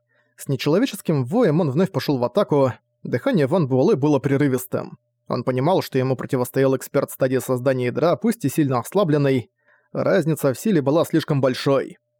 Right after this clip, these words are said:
Если он подпустит его слишком близко, то ему не сдобровать. Ему нужно было бежать, но всё усложнял Линь Тяньхао. Ван Буэлэ стиснул зубы, а потом бросил свою ношу на спину ослика.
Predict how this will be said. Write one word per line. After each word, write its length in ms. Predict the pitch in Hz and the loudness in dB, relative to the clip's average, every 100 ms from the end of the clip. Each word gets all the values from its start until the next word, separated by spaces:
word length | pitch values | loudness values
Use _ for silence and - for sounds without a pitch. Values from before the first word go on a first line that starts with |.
| - | -12
Если 360 | 113 123 127 160 | -6 -2 0 0
он 100 | 151 | 0
подпустит 480 | 165 - 147 151 147 | 0 0 0 0 0
его 160 | 131 | 0
слишком 400 | 127 131 - 123 | 0 -2 -2 -4
близко, 400 | 120 135 170 185 | -2 -2 0 -2
то 180 | - 131 | 0 2
ему 220 | 208 196 | 4 2
не 80 | 139 | 2
сдобровать. 800 | 123 139 135 123 117 - - - _ _ _ _ | 0 0 2 0 -2 -6 -18 -20 _ _ _ _
Ему 280 | - 117 131 | -6 -2 2
нужно 260 | 143 127 131 | 2 0 0
было 180 | 127 117 | 0 0
бежать, 520 | 113 123 156 - - - | 0 2 2 0 -12 -8
но 160 | 127 | -8
всё 160 | 117 202 | -2 2
усложнял 540 | 180 - 143 135 165 | 2 2 -2 0 2
Линь 200 | 131 147 | 2 0
Тяньхао. 600 | 127 113 135 180 151 135 - _ _ _ - | 0 -2 0 2 4 2 -2 _ _ _ -6
Ван 380 | 123 120 190 151 | -2 0 2 4
Буэлэ 320 | 147 151 165 | 4 4 2
стиснул 460 | - 170 - 135 | 2 0 2 0
зубы, 300 | 123 208 156 | 0 0 2
а 40 | 147 | 0
потом 320 | 135 175 135 | 2 0 2
бросил 320 | 156 180 143 | 0 0 0
свою 300 | - 139 139 | 0 0 2
ношу 260 | 180 180 151 | 2 0 0
на 120 | 160 | 0
спину 280 | - 147 143 | 0 0 2
ослика. 680 | 170 - 127 127 117 - | 0 0 -2 0 -2 -4